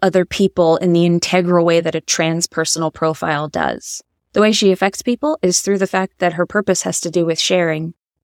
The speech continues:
Her purpose has to do with spreading some sort of message. So let's talk about that. Let's talk about the channels that she has activated.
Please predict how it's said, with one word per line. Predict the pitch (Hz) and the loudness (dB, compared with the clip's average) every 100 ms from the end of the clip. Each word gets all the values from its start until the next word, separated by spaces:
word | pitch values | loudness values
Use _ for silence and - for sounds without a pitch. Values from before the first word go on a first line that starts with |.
| _ _ _ | _ _ _
Her | 185 | -2
purpose | - 220 202 | 0 0 0
has | 185 - | -2 -4
to | 165 | 0
do | 202 | 2
with | 185 - | 2 0
spreading | - - 175 185 180 165 160 - _ _ _ | -4 0 2 4 2 0 -6 -10 _ _ _
some | - - 190 190 190 190 180 | -8 -2 0 4 4 2 2
sort | - 196 196 180 | 0 0 0 0
of | 160 156 151 - _ _ _ _ | -2 -4 -8 -14 _ _ _ _
message. | 175 170 - 160 170 - - - _ _ _ _ _ _ _ | -2 0 -4 -8 -8 -8 -8 -8 _ _ _ _ _ _ _
So | - 208 | -6 0
let's | 214 202 | 0 0
talk | - 214 196 | 0 0 0
about | 175 151 - | 0 0 -2
that. | - - | -4 -2
Let's | 196 196 - | -2 -4 -2
talk | 208 214 | -2 0
about | 220 233 233 | 0 0 0
the | 208 | -2
channels | - 170 170 170 - | 0 0 0 -2 -6
that | - | -4
she | - 175 | -4 -2
has | 156 165 165 | -2 -2 -2
activated. | 156 - - - 92 90 185 | -6 -6 -6 -4 -4 -6 -10